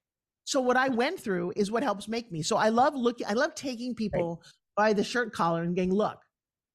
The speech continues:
Speaker 1: yes, these horrible things did happen in your past, but unless they're happening now, it is fuel for who you get to be if you use it right." It's either
Speaker 2: Yes.
Speaker 1: gonna burn you down or fire you up.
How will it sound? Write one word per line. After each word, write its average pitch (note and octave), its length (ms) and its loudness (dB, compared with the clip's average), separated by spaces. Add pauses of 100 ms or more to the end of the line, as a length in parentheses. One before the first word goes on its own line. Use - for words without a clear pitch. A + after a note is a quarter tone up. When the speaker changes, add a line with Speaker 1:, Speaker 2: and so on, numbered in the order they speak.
(320)
Speaker 1:
yes, B3 320 0
these G#3+ 180 0
horrible A3+ 380 0
things G#3+ 280 0
did A3+ 220 0
happen G3+ 320 -2
in F3+ 80 -2
your F3 100 -4
past, D#3+ 320 -4
but F#3+ 120 0
unless A3+ 240 2
they're B3 180 -2
happening G3 400 -2
now, G3+ 400 -4 (260)
it G3+ 120 2
is G3 180 2
fuel G3 760 -2 (540)
for G3+ 140 -2
who C4 240 0
you B3 220 4
get F#3+ 380 0
to G#3+ 80 -4
be G3+ 260 0
if F#3+ 100 -2
you F#3 80 -2
use F3+ 320 -2
it G3+ 100 -4
right." - 440 -12 (480)
It's D#3 160 2
either G3+ 140 6
Speaker 2:
Yes. F3 40 2
Speaker 1:
gonna F#3 140 2
burn G3+ 340 2
you C#4+ 140 2
down F3 580 0
or E3+ 100 -2
fire D#3 360 -2
you D#3+ 220 0
up. - 220 -10